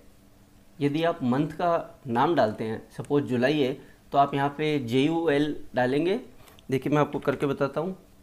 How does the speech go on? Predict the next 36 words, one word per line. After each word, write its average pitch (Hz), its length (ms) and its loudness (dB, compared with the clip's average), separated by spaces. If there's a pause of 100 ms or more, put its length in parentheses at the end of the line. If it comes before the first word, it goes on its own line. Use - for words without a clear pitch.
(220)
तो 147 80 -2
ये 147 220 0
जेयूएल 151 520 2
जैसे 143 240 0
ही - 60 -2
type 170 200 2
करेंगे, 147 340 0 (420)
तो 160 60 -4
ये 165 300 -4
एक 165 200 -2
जुलाई 139 280 0
से 170 180 -6
इसको 196 320 -2 (140)
ले 143 180 6
लेगा। 120 320 4 (340)
दोबारा 147 360 6
आप 151 200 2
जेयूएल 143 380 2
डाल 131 140 4
देंगे, 127 300 -2 (340)
तो 160 60 -8
ये 156 160 0
इकतीस 156 460 -4
जुलाई 131 320 -2 (180)
ले 143 120 -2
लेगा। 113 260 -2
ये 123 140 -6
आप 127 100 -4
देख 127 320 -8
पा 160 100 4
रहे 165 120 0
हैं 175 120 -2 (920)
कि - 60 -4
यहाँ 123 340 0
पे 160 120 0 (1500)
आपका 156 580 0